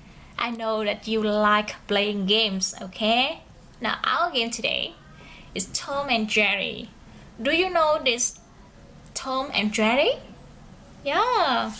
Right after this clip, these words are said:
They are very popular, right?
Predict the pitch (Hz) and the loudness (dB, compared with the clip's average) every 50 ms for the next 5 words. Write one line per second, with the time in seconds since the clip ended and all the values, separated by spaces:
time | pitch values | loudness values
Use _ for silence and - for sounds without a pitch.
0 | - - - - - - - - - - - - - - - - - - - - | -10 -12 -14 -16 -16 -18 -18 -20 -20 -20 -20 -20 -20 -20 -20 -20 -20 -20 -20 -20
1 | - - - - - - - - - - - - - - - 254 262 262 254 254 | -18 -18 -18 -18 -18 -18 -20 -20 -20 -20 -20 -18 -8 -2 0 2 4 6 4 4
2 | 226 233 233 240 262 294 302 - - - - 240 240 240 - - 302 302 302 240 | 4 4 4 4 4 2 0 -2 -4 0 0 0 0 0 -2 -2 2 2 4 4
3 | 208 202 190 202 214 214 208 196 208 214 233 254 294 339 - - | 4 2 2 0 0 2 2 2 4 4 2 2 0 0 -4 -6